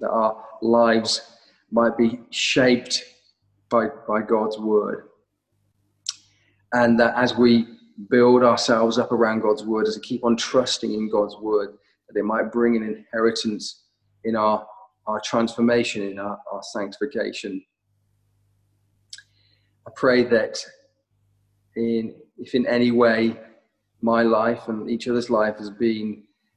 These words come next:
an example of generosity and hospitality, that you should follow that, not looking, um, to, to me or to others, but looking to Christ who's been at work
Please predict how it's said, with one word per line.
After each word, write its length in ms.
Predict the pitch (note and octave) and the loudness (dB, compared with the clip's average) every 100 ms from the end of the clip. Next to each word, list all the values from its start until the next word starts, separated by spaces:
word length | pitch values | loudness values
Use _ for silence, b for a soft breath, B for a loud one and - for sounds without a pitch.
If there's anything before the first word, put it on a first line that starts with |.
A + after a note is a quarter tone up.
| - | -10
an 100 | A2 | -8
example 720 | G#2+ B2 A#2 A2+ A#2+ A2 - | -6 -2 0 0 -2 -6 -6
of 460 | A2 G#2 G2+ G2+ - | -6 -4 -6 -8 -6
generosity 880 | A#2 A2 A2 A2 - - G#2 G2 F#2+ | -4 -2 -4 -4 -8 -10 -10 -10 -12
and 100 | A2 | -14
hospitality, 760 | A#2 - A2 G#2+ A#2 A2 G#2+ | -14 -14 -14 -6 -6 -6 -8
that 260 | G2+ F#2 A2 | -10 -10 -8
you 260 | A2 A2 | -6 -6
should 400 | A2+ - A2 G2 _ _ _ _ _ _ _ | -8 -10 -8 -10 _ _ _ _ _ _ _
follow 260 | - A2 A2 | -2 -2 0
that, 300 | A2+ G#2 - - - | 0 0 -6 -10 -2
not 180 | C3 | -2
looking, 600 | B2+ B2+ - A#2+ A2+ - _ _ _ _ _ - | -2 -6 -4 -2 -2 -6 _ _ _ _ _ -8
um, 460 | G#2+ G#2 G2+ G2 - _ _ _ _ _ _ _ _ _ _ - | -4 -4 -4 -8 -14 _ _ _ _ _ _ _ _ _ _ -12
to, 480 | - A2 G#2+ G#2 - - | -6 -6 -6 -10 -16 -12
to 160 | A#2+ | -6
me 320 | A2+ B2 G#2+ | -2 0 0
or 140 | G#2 G#2+ | 0 -2
to 120 | A#2 | -2
others, 360 | A2+ G#2+ G2+ G2+ | -4 -4 -8 -6
but 140 | G#2+ - | -6 -6
looking 380 | A2 - A2+ | -8 -8 -12
to 80 | - | -12
Christ 580 | - - B2+ A2+ G2+ - - _ _ _ _ _ | -16 -4 -2 0 -4 -14 -16 _ _ _ _ _
who's 160 | A#2 G#2+ | -10 -8
been 240 | - G#2+ | -6 -6
at 100 | G#2 | -6
work 460 | G2 G#2 G#2 G2+ | -4 -2 -2 -2